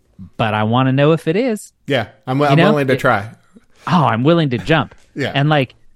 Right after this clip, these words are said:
Speaker 1: you know, I feel the same way about, like, Dagger. Like, I don't think Dagger is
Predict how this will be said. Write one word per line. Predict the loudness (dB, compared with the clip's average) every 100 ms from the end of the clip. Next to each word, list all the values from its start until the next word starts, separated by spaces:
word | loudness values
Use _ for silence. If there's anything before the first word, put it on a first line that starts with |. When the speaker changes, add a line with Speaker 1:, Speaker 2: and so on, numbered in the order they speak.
| _
Speaker 1:
you | -2
know, | 2 2 0
I | -2
feel | -2
the | -2
same | 0 0
way | 0
about, | 0 0
like, | -2 -6
Dagger. | -6 -6 -6 -8 _ _ _ _ -10 -6 -2 0
Like, | 0 -2 -4
I |
don't | -4
think | -2 -2
Dagger | 0 0 0
is | 0